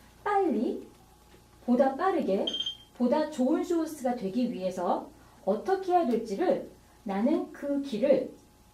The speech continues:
걸어왔기 때문에 내가 십팔 년 동안 이 짓을 하면서 얻었던 노하우를 주는 것뿐이에요.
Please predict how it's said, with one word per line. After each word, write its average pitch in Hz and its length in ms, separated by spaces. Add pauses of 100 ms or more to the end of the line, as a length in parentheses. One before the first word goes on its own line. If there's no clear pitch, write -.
걸어왔기 269 520
때문에 170 480 (380)
내가 226 260
십팔 392 340
년 453 180
동안 311 340
이 226 160
짓을 240 320
하면서 320 540 (360)
얻었던 302 460
노하우를 214 340
주는 190 220
것뿐이에요. 185 560